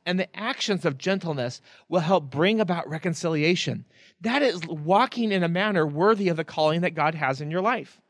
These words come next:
He says, "I want you to walk this way with great patience." Oftentimes people say, "Whatever you do, don't pray for patience."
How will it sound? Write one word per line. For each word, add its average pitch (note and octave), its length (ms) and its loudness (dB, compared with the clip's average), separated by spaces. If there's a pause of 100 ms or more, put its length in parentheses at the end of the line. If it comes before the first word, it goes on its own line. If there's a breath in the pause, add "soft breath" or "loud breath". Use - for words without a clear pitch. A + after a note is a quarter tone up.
(320 soft breath)
He G#3+ 100 -10
says, A3 140 -6
"I B3 60 0
want E4 180 -6
you E4 60 -4
to A#3 60 -2
walk G3 320 0
this D3 220 -4
way C#3 260 -2 (340 soft breath)
with F#3 180 2
great A3 320 2
patience." D#3+ 760 -2 (1000)
Oftentimes E3+ 460 0
people D3+ 220 0
say, C3+ 320 2 (380 soft breath)
"Whatever D#3 340 2
you G3+ 180 2
do, G#3+ 300 4 (100)
don't D3+ 280 2
pray E3 240 2
for D#3+ 160 -2
patience." D3 640 -2